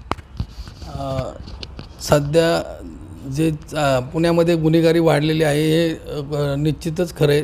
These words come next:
नुकतंच वनराज आंदेकर माजी नगरसेवक यांचा खून झालेला आहे. त्याच पार्श्वभूमीवर आपण बघितलं तर कोयता गँगसुद्धा पुण्यात फार प्रमाणात सक्रिय आहे.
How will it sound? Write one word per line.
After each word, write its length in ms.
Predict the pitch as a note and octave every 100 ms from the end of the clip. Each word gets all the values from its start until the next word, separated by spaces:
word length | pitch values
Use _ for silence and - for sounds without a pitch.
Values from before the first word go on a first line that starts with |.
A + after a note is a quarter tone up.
| C3
नुकतंच 580 | D#3 D3 C#3 F3 F3 - - - - - - -
वनराज 440 | E3 D3+ D#3 E3 D#3+
आंदेकर 500 | D3+ D3+ D3+ C#3+ C3+
माजी 300 | C#3+ C#3+ D#3
नगरसेवक 440 | D#3 D3+ C#3 D3+
यांचा 420 | D3 D3 C3 D3+ D3+ - - -
खून 200 | D3+ D#3
झालेला 340 | C#3+ C#3 C#3
आहे. 280 | A#2+ G#2+ B2+ - - - - - - -
त्याच 260 | E3+ E3
पार्श्वभूमीवर 680 | - E3+ D3+ E3+ E3+ E3+ E3
आपण 240 | E3 D#3+ E3
बघितलं 280 | E3 D#3+
तर 80 | E3
कोयता 480 | E3 - D#3+ D#3+ F3+
गँगसुद्धा 840 | E3 E3+ E3+ F3 D3+ F#3 E3 F3 F3
पुण्यात 640 | - F3 E3 D#3+ E3 C#3+ - - -
फार 180 | D3+ D#3
प्रमाणात 540 | C#3+ C3+ D#3+ D#3 D#3+
सक्रिय 520 | D3+ - D3+ D#3 D#3+ D#3
आहे. 260 | C3 C3+